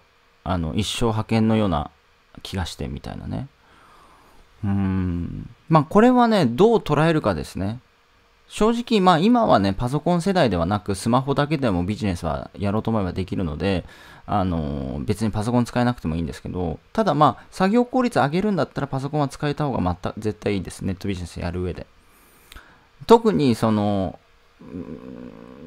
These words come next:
まあ、あと五年後とかわかんないですけどね。もう、今はもうパソコンみたいなもんですからね、スマホって。ただ、まあ、パソコンは使えないよりか使えた方がいいかなとは思いますけど、まあ、何が言いたいのかっていうと、要は、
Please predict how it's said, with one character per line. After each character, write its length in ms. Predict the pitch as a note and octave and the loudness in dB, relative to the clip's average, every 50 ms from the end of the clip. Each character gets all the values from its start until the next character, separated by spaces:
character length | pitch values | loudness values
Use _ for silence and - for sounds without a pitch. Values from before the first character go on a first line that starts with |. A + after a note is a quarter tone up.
| F2+ B2 C#3+ | -18 -12 -2
ま 260 | C#3 D#3 D3+ C3+ G#2+ | 4 4 6 6 6
あ、 20 | D#3+ | 4
あ 60 | F3+ | 2
と 80 | - | 2
五 120 | B2 A#2 B2 | 4 4 6
年 140 | E3 G3 G3+ | 6 6 4
後 80 | G#3+ | 2
と 80 | G#3 F#3+ | 0 0
か 80 | - | 0
わ 100 | E2+ F2+ | -2 -2
か 100 | - - | -2 -2
ん 60 | C#3+ A#2+ | -2 -2
な 60 | D#2 | -4
い 20 | |
で 40 | - | -8
す 60 | - | -10
け 60 | - | -12
ど 60 | - - | -10 -10
ね。 140 | - D#3+ - _ _ _ - | -10 -10 -12 _ _ _ -8
も 480 | - - G#2+ F#2 D2 A#1+ A1 - - - - - G2 | -4 -2 -2 -2 -2 -4 -8 -12 -18 -20 -20 -20 -10
う、 40 | - | -4
今 180 | - C3 C#3 A#2 | 0 2 2 4
は 60 | F#2+ | 2
も 100 | G2 F2+ | 2 0
う 20 | F#2 | 0
パ 140 | - G2 A2 | 0 -2 -2
ソ 80 | C3+ | 0
コ 60 | D#3+ | 0
ン 40 | F#3+ | 0
み 80 | G3+ G3 | 0 0
た 80 | F#3 | 0
い 40 | - | 0
な 60 | D#2+ | 0
も 100 | D#2+ A2+ C#3+ | 0 0 0
ん 20 | |
で 40 | C#3 | -2
す 60 | A#2+ | -2
か 60 | F#2+ | -4
ら 80 | D2+ - | -6 -4
ね、 140 | F2+ G2+ A#2+ | -4 -6 -6
ス 120 | - - | -6 -8
マ 80 | F2 E2+ | -8 -8
ホ 160 | F2 F#2+ - | -10 -10 -12
っ 40 | - | -16
て。 160 | _ - - _ - - - - - - - - - | _ -20 -20 _ -20 -20 -20 -20 -20 -20 -20 -8 -2
た 140 | - G3+ | 0 2
だ、 100 | F#3 F#3+ | 4 4
ま 140 | E3+ E3+ F3 | 4 4 2
あ、 40 | E3 | 0
パ 140 | - E3+ E3 | 0 -2 -4
ソ 100 | E3+ F#3 | -4 -2
コ 120 | - G3+ | 0 0
ン 20 | G3 | 0
は 60 | F#3+ | 0
使 400 | F#3+ - - - - G#3 G3+ G3+ | 0 -4 -12 -8 -4 -2 0 0
え 80 | G#3 G#3 | 0 0
な 120 | G#3 G#3 | 0 0
い 40 | G#3+ | 0
よ 60 | G#3 | 0
り 60 | G3+ | 0
か 120 | G3 E3 D3 | 0 -2 -4
使 220 | - - - D#3 | -4 -4 -4 -2
え 60 | D#3 | -2
た 100 | D3+ D#3 | -2 -2
方 40 | D3 | -2
が 80 | D3 - | 0 -2
い 80 | - | -2
い 40 | - | -2
か 140 | - - - | -2 -4 -2
な 200 | G2+ G2 G2 G2 | -2 -2 -2 -4
と 100 | - A1 | -4 -6
は 60 | - | -6
思 160 | - - - | -6 -6 -6
い 60 | D#2 D#2 | -6 -6
ま 140 | D#2+ - | -6 -8
す 100 | - - | -10 -10
け 80 | - - | -12 -12
ど、 240 | A#1+ A#1+ B1+ G#1+ - _ _ _ _ _ _ _ _ _ _ _ _ _ - | -12 -10 -12 -12 -14 _ _ _ _ _ _ _ _ _ _ _ _ _ 0
ま 120 | - D3+ C#3+ | 4 6 6
あ、 20 | |
何 200 | C#3 E3 F#3+ G#3+ | 8 6 6 6
が 80 | - E3 | 4 2
言 80 | B2+ | 2
い 20 | - | 4
た 100 | - A#2+ | 4 4
い 60 | A2+ | 4
の 100 | G#2 F2 | 4 2
か 80 | E2 E2+ | -2 -4
っ 40 | E2 | -4
て 140 | - - | -6 -10
い 40 | C#2+ | -12
う 40 | - | -8
と、 300 | - - A#2+ A2 F#2+ - - - - - - - - - | -2 0 0 0 0 -2 -6 -12 -20 -20 -20 -10 -4 0
要 180 | F3+ E3 B2 | 2 4 6
は、 280 | A2+ G#2+ G2 F2+ - | 6 6 6 4 2